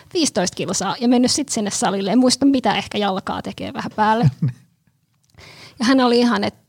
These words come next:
Speaker 1: joo, täällä ei kyllä kukaan muu nuppu tee tommoista kuin sinä. Et ehkä tää on niinku luonut sitä pohjaa. Ja mä oon varmaan tehnyt sen kymmenen vuotta. Niin silleen, että mä yritän aloittaa aamulla aikaisin duunit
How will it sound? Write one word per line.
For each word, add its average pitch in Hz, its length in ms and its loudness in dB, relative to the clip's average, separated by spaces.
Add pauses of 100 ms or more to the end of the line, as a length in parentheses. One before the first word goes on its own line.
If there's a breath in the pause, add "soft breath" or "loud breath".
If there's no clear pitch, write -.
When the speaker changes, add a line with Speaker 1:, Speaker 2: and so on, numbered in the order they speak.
(140)
Speaker 1:
joo, 208 420 -4 (160)
täällä 254 200 2
ei 247 60 2
kyllä 262 200 0
kukaan 262 400 0
muu 220 180 0
nuppu 208 300 -6
tee 202 220 -4
tommoista - 480 -8
kuin 226 100 -6
sinä. 240 320 0
Et 226 100 0
ehkä 285 240 0
tää 285 140 2
on 277 60 0
niinku 285 220 2
luonut 302 360 4
sitä 220 300 -2 (420)
pohjaa. 254 640 0 (460 loud breath)
Ja 220 180 -4
mä 254 100 -2
oon 262 60 2
varmaan 269 320 2
tehnyt 254 300 0
sen 214 240 -2
kymmenen 277 500 0
vuotta. 254 440 -4 (640)
Niin 196 300 -4 (240)
silleen, 254 340 2
että 220 140 -2
mä 226 40 2
yritän 226 280 0
aloittaa 247 480 2
aamulla 185 260 0
aikaisin 233 320 0
duunit 294 440 -2